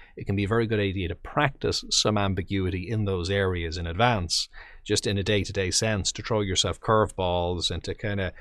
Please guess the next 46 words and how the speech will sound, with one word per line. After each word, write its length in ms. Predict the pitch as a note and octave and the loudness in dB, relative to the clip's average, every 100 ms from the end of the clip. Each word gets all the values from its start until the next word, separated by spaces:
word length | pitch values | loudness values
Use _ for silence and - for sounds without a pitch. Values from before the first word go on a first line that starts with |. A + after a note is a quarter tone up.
| - | -8
just 240 | G#2 - - | -6 -6 -4
practice 600 | - - - F2+ - - - - - | 2 2 2 0 0 -2 -8 -16 -6
kind 160 | A2 | -4
of 120 | F2+ - | -4 -2
getting 300 | A#2+ B2 G#2 | -2 2 0
up 120 | - | 0
when 120 | G#2+ | -2
you 80 | G2 | 0
fall 320 | - G2 F#2 | 0 2 2
down, 480 | F#2 G2 F2+ E2 D2+ - - | 2 2 2 0 -4 -8 -4
dealing 340 | A#2 A2 G#2 | 0 2 0
with 120 | F2+ | -2
the 100 | G2 | -4
uncertainty, 760 | F2 E2 G2+ G2+ G#2 - E2+ - | -2 0 2 2 0 -4 -4 -6
and 100 | F#2+ | -6
just 160 | F#2+ - | -2 0
seeing 220 | G2+ F#2+ | 0 -2
how 100 | F2 | -2
you 160 | E2 D#2+ | -4 -4
respond. 600 | E2+ - A2+ A2 E2+ - - - - - - | -4 0 2 2 -2 -8 -18 -16 -16 -14 -6
And 120 | A2 | -2
as 100 | F#2+ | -2
you 80 | F#2 | 0
practice 480 | - A3 - A#2 - | 4 4 4 -6 -4
that, 260 | E2 G2 - - - - | -2 -2 -4 -14 -20 -8
like 160 | - G2+ | -2 0
muscles 500 | B2+ - F#2+ F2 - | 2 2 0 0 0
used 300 | G2+ F#2+ - | 0 0 -2
get 160 | E2 | -2
stronger, 680 | - - B2 D3 A#2+ E2+ D#2+ - - - | -2 2 4 4 2 0 -4 -8 -18 -12
it 100 | B2+ | -6
just 180 | A#2 - | -6 -6
becomes 400 | G2+ G2 E2 - - | -4 -2 -2 -6 -8
a 60 | |
bit 140 | - F#2 | -6 -4
easier 360 | F2+ E2 E2+ | -6 -6 -6
then 160 | E2 D#2 | -4 -6
to 100 | F#2 | -4
do 220 | A2 C#3+ | 2 2
that. 240 | C#3 E2 - - | 2 0 -6 -12
So 240 | - G2+ F#2+ | -4 -4 -2
something 400 | A#2 G2+ F2+ F2+ | -4 -4 -4 0
well 280 | G2+ G2+ | 2 2
worth 200 | F2 D#2+ | 0 -4
playing 380 | - A2+ C3 B2+ | -2 0 2 2
with. 160 | F2 | 0